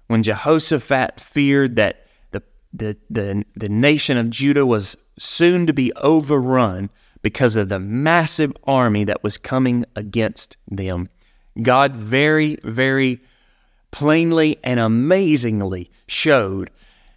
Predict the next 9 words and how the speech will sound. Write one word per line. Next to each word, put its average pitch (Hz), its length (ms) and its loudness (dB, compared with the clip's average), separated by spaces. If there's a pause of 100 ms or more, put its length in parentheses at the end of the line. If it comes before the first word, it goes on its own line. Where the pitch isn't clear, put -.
that - 140 -2
there 127 200 4
is 95 200 -4
nothing 151 600 0
that 139 140 -2
the 117 160 0
enemy 147 300 2
can 139 220 -2
do 101 340 -4